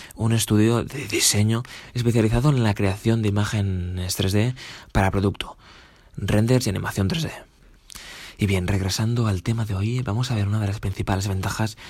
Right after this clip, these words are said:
que nos traen el uso de renders tres D para aplicarlos en nuestro sitio web, en, si tenemos una página web, o si no la tenemos todavía, pero queremos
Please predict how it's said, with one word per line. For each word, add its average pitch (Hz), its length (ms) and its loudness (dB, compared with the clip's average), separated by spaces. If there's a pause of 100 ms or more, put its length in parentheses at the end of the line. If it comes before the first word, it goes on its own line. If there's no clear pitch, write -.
(200)
que 95 140 -4
nos 92 180 -6
traen 104 400 0 (300)
el 95 160 2
uso 107 240 4
de 92 320 0
renders 104 300 2
tres 95 180 0
D 123 240 2 (320)
para - 160 10
aplicarlos 123 520 2
en 117 100 -2
nuestro 104 260 -2
sitio 107 260 2
web, 117 220 2 (300)
en, 92 140 -6
si - 120 -2
tenemos 98 240 -2
una 101 100 2
página 98 260 8
web, 110 240 4
o 117 140 4
si 110 160 2
no 104 240 0
la 98 160 -2
tenemos 113 380 -4
todavía, 107 500 0
pero 98 160 0
queremos 101 480 -2